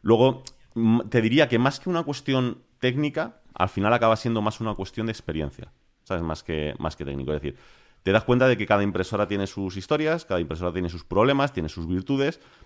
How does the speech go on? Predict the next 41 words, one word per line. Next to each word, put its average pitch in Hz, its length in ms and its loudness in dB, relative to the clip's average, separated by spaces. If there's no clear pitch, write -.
y 98 100 -2
tienes 98 220 0
que 104 220 4
adaptar 95 500 2
un 98 140 0
poco 107 220 2
lo 95 100 2
que 98 80 -2
haces 104 160 -6
a 117 60 -6
tu 113 80 -4
impresora. 78 460 -6
Es - 60 -20
decir, 71 220 -8
eso, 80 360 -2
eso - 160 -10
nos 80 140 -6
pasa 87 420 -2
a 69 80 -4
todos. 71 240 -6
Es 71 100 -8
decir, 67 160 -10
yo 92 220 0
puedo 110 240 4
coger 101 200 -2
un 98 80 0
modelo 98 400 2
que 78 140 -6
mi 78 220 -4
pre-, 78 220 -4
impresora 80 400 -4
queda 87 180 0
perfecto, 85 400 -6
llevarlo 85 300 2
a 87 40 4
otra 92 140 -2
impresora, 110 640 -2
va 110 120 2
a - 20 2
funcionar 101 460 4
bien, 123 420 2